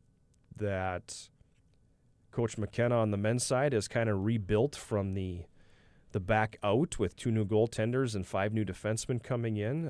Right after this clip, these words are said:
Um, you know, so he's gonna look a little bit different on the back end, but I, I know that he's awfully excited to be coaching this group of young men, and, uh, I think I've said it for years. Uh,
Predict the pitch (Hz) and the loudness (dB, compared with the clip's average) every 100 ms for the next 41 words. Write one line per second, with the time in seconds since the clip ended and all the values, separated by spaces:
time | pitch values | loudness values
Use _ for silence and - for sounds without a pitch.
0 | - 87 87 87 87 87 _ _ _ _ | -8 -10 -10 -10 -12 -16 _ _ _ _
1 | - 98 95 107 95 107 104 101 110 107 | -10 -6 -6 -6 -4 -2 -2 0 0 0
2 | 98 92 104 98 117 113 - - - - | 0 -4 -6 -4 -2 -2 -4 -16 -20 -14
3 | - 107 101 85 95 101 107 104 117 135 | -4 -2 -2 -2 -2 -2 -2 0 0 -2
4 | 107 104 95 - 104 95 92 92 90 95 | -4 -4 -4 -4 -4 -2 -4 -4 -4 -2
5 | 101 110 98 90 101 98 104 - 95 98 | -2 0 -2 -4 -6 -8 -10 -8 -8 -4
6 | 107 - 101 98 92 92 95 92 85 _ | -6 -4 -2 -2 -2 -4 -4 -4 -6 _
7 | _ _ _ _ - 107 - 95 87 110 | _ _ _ _ -4 -4 -2 -4 -4 -4
8 | 98 92 90 92 92 98 113 101 92 87 | -4 -2 -2 -2 -2 0 0 -2 -2 -4
9 | 90 90 90 87 90 90 92 - 101 95 | -6 -8 -8 -8 -8 -8 -8 -6 -6 -6
10 | - - _ - 113 110 - 117 110 117 | -10 -20 _ -2 0 2 2 0 0 0
11 | 104 104 131 - - - _ _ _ _ | 2 4 2 -2 -10 -20 _ _ _ _
12 | - 101 | -12 -10